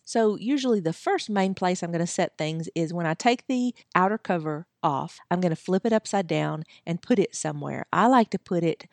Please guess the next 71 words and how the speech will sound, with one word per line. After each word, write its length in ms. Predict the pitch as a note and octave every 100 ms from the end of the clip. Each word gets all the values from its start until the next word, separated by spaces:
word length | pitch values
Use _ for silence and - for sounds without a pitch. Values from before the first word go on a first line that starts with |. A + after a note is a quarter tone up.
| _
on 240 | D#3+ D#3+ E3
the 80 | D#3+
stand. 600 | - - E3 D3 - - - -
I 80 | E3+
like 200 | F#3 -
to 100 | F3
make 160 | E3
my 100 | D3+
stands 400 | D3+ - F3+ F3
with 140 | D#3 D3+
enough 260 | D#3 D3+ D3
room 400 | D#3+ F3 E3 D3
that 160 | D3
it, 280 | - C#3+ -
there's 220 | D#3 C#3+
enough 240 | D3+ D3+ -
room 200 | D#3 D3
to 100 | D3
set 240 | - -
boxes, 400 | G#3 A3 - D#3+
because 260 | E3 E3 D#3
that 180 | F3+ -
way 140 | D3+
I 20 |
don't 160 | D3+ D3
have 140 | D3+
to 80 | D#3
lift 300 | D3+ D3+ -
heavy 240 | E3+ D3+
boxes 400 | D3+ D3 - D#3
all 240 | D3 C#3+ C#3+
the 80 | C#3+
way 160 | C#3
from 220 | C#3 C#3+
the 80 | C#3
ground. 400 | D#3+ F3 C#3 C#3 - -
And 140 | E3
just 220 | A3 A3+
that 200 | G#3 G3
foot, 280 | - G3+ F#3
foot 160 | - -
and 80 | E3
a 40 |
half 180 | E3+ E3
can 140 | D#3+
really 200 | D3+ F3
make 200 | E3+ D#3
a 40 | D3
difference 380 | D3+ - - -
in 120 | C#3+
your 100 | D3
lifting. 420 | D3+ - C#3+ C#3 _
So 180 | - F#3
usually 360 | F#3 F3+ F#3+ G#3
what 120 | A3
I 80 | C4+
do 160 | F3
is 100 | F3+
I 80 | D3
take 260 | - D#3 F3
that 140 | G3
outer 220 | G3 A#3+
cover, 340 | - E3+ D#3 F3
flip 340 | - E3+ G3
it 100 | A3+
over, 260 | E3+ D#3+ E3
lay 260 | D#3+ D#3+
it 100 | F3 -
on 160 | D#3+
the 80 | F3+
stand 480 | - D#3 D3 C#3+